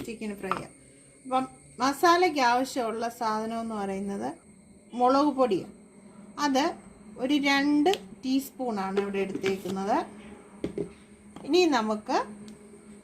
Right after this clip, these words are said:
ഇതിനകത്തേക്ക് മഞ്ഞൾപ്പൊടി,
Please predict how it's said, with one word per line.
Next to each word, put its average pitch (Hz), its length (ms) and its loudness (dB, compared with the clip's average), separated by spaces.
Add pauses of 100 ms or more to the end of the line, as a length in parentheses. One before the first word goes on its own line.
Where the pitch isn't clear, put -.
(1080)
ഇതിനകത്തേക്ക് 226 880 0 (1400)
മഞ്ഞൾപ്പൊടി, 285 560 2